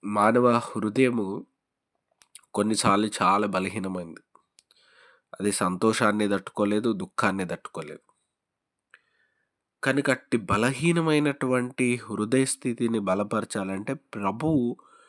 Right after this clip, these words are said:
చేతిలో దాన్ని ఉంచాలి, మన హృదయంలో ప్రభువుని ఉంచాలి. అప్పుడు అది బలమైనదిగా మారుతుంది.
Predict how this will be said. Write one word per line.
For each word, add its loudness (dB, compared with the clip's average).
చేతిలో -2
దాన్ని -6
ఉంచాలి, -6
మన -2
హృదయంలో -2
ప్రభువుని -6
ఉంచాలి. -8
అప్పుడు -2
అది -2
బలమైనదిగా -2
మారుతుంది. -8